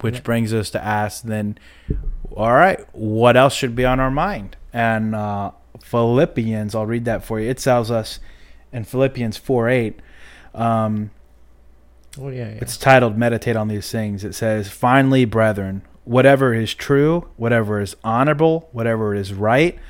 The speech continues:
Speaker 1: whatever is pure, whatever is lovely, whatever is of good rapport,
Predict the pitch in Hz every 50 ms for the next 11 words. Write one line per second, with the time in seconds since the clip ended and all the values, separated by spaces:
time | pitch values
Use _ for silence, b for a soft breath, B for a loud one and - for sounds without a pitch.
0 | b b b b 123 120 120 110 101 107 104 104 104 98 - - - 147 147 160
1 | 165 170 170 170 170 139 123 123 120 117 113 110 107 104 104 98 107 110 117 123
2 | 135 143 147 151 160 160 165 170 175 - - - 120 117 120 127 123 123 117 117
3 | 117 117 117 110 104 113 107 104 107 117 117 117 117 113 117 110 107 - - -
4 | 143 147 160 165 170 170 170